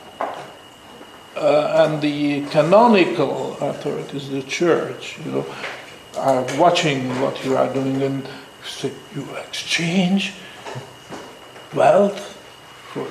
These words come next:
income? That's usury, that's interest. You are taking interest. You'll be taken to the,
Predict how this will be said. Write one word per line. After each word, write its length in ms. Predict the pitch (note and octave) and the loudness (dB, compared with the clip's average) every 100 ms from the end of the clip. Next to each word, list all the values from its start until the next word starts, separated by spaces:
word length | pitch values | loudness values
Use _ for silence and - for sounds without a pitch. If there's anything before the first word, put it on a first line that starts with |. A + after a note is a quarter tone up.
| - | -8
income? 640 | D3+ D#3+ - A#3 B3 - - | -8 -6 -2 0 0 -4 2
That's 360 | G3+ - - G3+ - - - - | 2 2 -6 -10 -14 -20 -20 -2
usury, 640 | F#3+ C#4+ D4 A3 F#3 C#3+ | 6 8 8 8 8 6
that's 260 | C#3 D#3 - | 6 4 6
interest. 600 | A#3+ D#4 - A3 F#3 D#3+ | 4 6 6 6 6 6
You 80 | G3+ | 6
are 160 | F#3 F#3 | 6 6
taking 380 | D4 C#4+ A3+ | 4 6 4
interest. 640 | C4 D4+ D4 G#3 E3+ E3 - - - - - - G3 | 6 4 6 4 4 2 -6 -12 -16 -18 -18 -8 0
You'll 240 | A3 A3 | 4 4
be 440 | G3 G3+ G3+ F#3+ - - - | 4 4 4 2 -4 -14 -4
taken 440 | - G#3+ G#3 F#3+ F3+ | 6 6 8 4 6
to 120 | F#3 | 2
the, 260 | D#3+ D3+ | 4 2